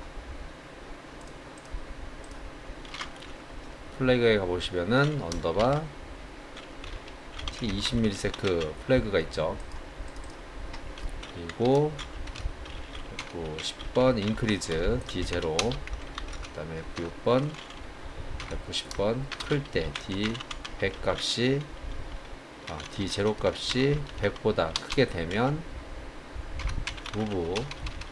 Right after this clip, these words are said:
영 값을 디제로에 두면 이 디제로 값은 영과 백 사이를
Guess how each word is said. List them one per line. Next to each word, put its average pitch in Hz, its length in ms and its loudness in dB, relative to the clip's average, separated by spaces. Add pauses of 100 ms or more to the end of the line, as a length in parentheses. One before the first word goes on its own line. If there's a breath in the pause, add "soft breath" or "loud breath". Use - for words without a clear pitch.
(2000)
영 92 100 2 (200)
값을 120 460 4
디제로에 104 560 6
두면 107 480 4
이 98 120 0
디제로 104 400 2
값은 101 340 2
영과 98 340 2
백 95 160 0
사이를 107 580 4